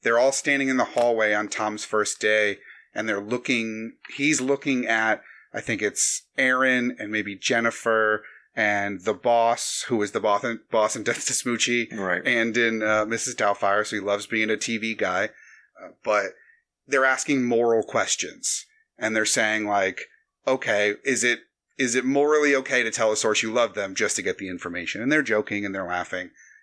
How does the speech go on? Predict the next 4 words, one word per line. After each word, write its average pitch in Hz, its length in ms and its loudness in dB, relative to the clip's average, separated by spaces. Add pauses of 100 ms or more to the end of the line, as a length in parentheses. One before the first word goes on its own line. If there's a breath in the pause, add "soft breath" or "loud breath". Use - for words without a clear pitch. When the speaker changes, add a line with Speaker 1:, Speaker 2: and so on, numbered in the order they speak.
(100)
Speaker 1:
And 104 200 -10
then 98 440 -4 (640 soft breath)
Aaron 120 320 0
says, 107 640 2